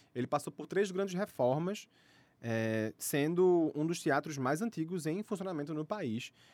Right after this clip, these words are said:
Eu acho que ele perde só pra um teatro no Rio, se eu não me engano. E é, é, é lindo demais, assim. E o Teatro de Santa Isabel acaba sendo, a,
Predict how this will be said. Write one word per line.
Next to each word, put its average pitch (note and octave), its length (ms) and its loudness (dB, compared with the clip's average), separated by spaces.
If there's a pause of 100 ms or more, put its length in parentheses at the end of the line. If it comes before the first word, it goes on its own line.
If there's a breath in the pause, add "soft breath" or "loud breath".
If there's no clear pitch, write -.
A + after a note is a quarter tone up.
(160 soft breath)
Eu A#2 120 -2
acho B2+ 120 0
que - 60 -2
ele C#3 80 4
perde C3+ 300 2
só C3 160 -4
pra D#3+ 160 -4
um E3+ 100 -2
teatro C#3+ 320 -2
no D#3+ 80 -2
Rio, A#2+ 420 -2
se - 120 -8
eu - 20 -4
não A2+ 80 -2
me A#2 80 -2
engano. G#2 380 -4 (880 soft breath)
E G#2+ 640 0
é, G#2+ 500 0
é, A2+ 40 -2
é - 20 0
lindo A2+ 240 -2
demais, F#2+ 420 -2
assim. F#2+ 380 -10 (160)
E B2 180 2
o C#3+ 40 2
Teatro E3 300 2
de - 60 -16
Santa F#3+ 140 0
Isabel D3 540 4
acaba E3 420 0
sendo, C#3+ 560 -2 (920 soft breath)
a, - 100 -20